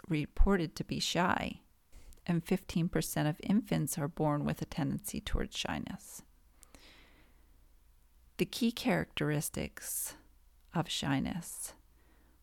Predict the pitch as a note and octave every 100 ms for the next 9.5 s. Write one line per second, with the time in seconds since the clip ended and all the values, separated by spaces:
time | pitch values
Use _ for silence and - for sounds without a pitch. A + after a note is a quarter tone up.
0 | - D#3 D3 - D3 D#3+ - D#3+ D#3 -
1 | D#3+ F3 - - - - - - - -
2 | - - - - - - - D3+ C#3+ C#3
3 | C#3 C#3 C3+ F#3+ - - - C#3+ D3+ -
4 | E3 E3 E3+ - - E3 D#3 - D#3+ D3+
5 | D3 E3 - - - - - - - -
6 | - - - F3+ E3 D#3 - C#3+ - D3
7 | - - D3+ D3+ C#3+ C#3+ D3+ - - -
8 | - - - - - - - - - A#3
9 | G#3 - - -